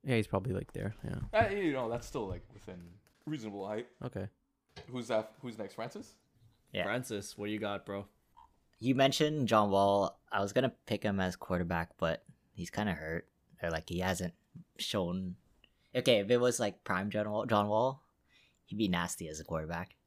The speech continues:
Speaker 3: He'd be Michael Vick, basically.
Speaker 1: Yeah, I
Speaker 3: So,
Speaker 1: can see
Speaker 3: but,
Speaker 1: that.
Speaker 3: uh, I'm gonna go with, uh, um, Lonzo Ball as my quarterback.
Speaker 4: Oh, that, that's a good
Speaker 2: So
Speaker 4: pick.
Speaker 1: That's a good
Speaker 4: That was
Speaker 1: one.
Speaker 4: my number two. That was my
Speaker 3: Oh.
Speaker 4: Q B two. <laughs>
Speaker 3: And,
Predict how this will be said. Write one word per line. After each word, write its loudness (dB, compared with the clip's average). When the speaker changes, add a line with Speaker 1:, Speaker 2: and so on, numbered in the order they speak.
Speaker 3:
He'd 8
be 12
Michael 8
Vick, 2
basically. -4
Speaker 1:
Yeah, 0
I 2
Speaker 3:
So, 2
Speaker 1:
can 0
see -2
Speaker 3:
but, 10
Speaker 1:
that. 2
Speaker 3:
uh, 12
I'm 10
gonna 8
go 12
with, 6
uh, 4
um, 4
Lonzo 6
Ball 4
as 0
my 2
quarterback. -4
Speaker 4:
Oh, -4
that, 0
that's 2
a 0
good -2
Speaker 2:
So -14
Speaker 4:
pick. -4
Speaker 1:
That's -2
a 0
good 2
Speaker 4:
That 4
was 4
Speaker 1:
one. 4
Speaker 4:
my 4
number 2
two. 2
That 6
was 4
my 6
Speaker 3:
Oh. 2
Speaker 4:
Q 4
B 0
two. 0
<laughs> 2
Speaker 3:
And, -6